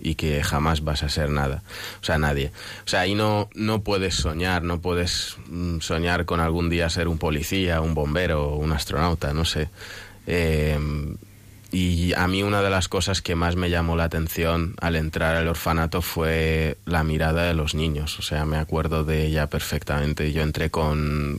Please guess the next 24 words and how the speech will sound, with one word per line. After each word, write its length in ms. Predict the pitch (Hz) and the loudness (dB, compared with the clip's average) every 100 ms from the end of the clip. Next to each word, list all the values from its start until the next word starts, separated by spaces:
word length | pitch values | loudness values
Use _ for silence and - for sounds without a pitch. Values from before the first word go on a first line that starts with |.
| - | -4
con 560 | - 76 73 73 76 - | -2 -2 -2 -2 -4 -4
seis 500 | - - - 80 - | -4 -2 0 0 2
años 400 | 80 87 113 - - - - - - - - | 2 2 -2 -6 -12 -20 -18 -16 -18 -12 -2
y, 480 | 92 82 80 78 76 76 73 76 - | 2 2 2 0 0 -2 -2 -4 -4
y 100 | 90 | 0
la 180 | 82 80 | 2 2
verdad 280 | 76 78 78 | 2 2 2
es 160 | 82 - | 0 0
que 120 | 80 | 0
era 540 | 78 78 76 73 73 - | 2 2 2 0 -2 -2
increíble, 640 | 82 80 73 71 73 73 76 - - | -2 0 -2 -2 -2 -4 -6 -10 -6
porque 240 | 87 85 | -2 0
eran 220 | 92 101 | 0 2
miradas 480 | 101 87 85 92 92 | 0 2 2 2 0
que 100 | - | -2
no 140 | 82 80 | -2 -2
transmitían 580 | 78 78 78 76 78 | -2 -2 -2 -2 0
absolutamente 720 | 78 - 78 71 76 76 73 76 | 0 -2 -2 0 0 0 0 0
nada. 300 | 73 65 - - | 0 -2 -4 -6
O 60 | |
sea, 160 | 76 82 | -2 2
no 180 | 85 90 | 2 2
había 320 | 85 78 73 | 2 2 0
esperanza. 600 | 76 73 73 73 - 71 | -2 -2 -2 -2 -4 -6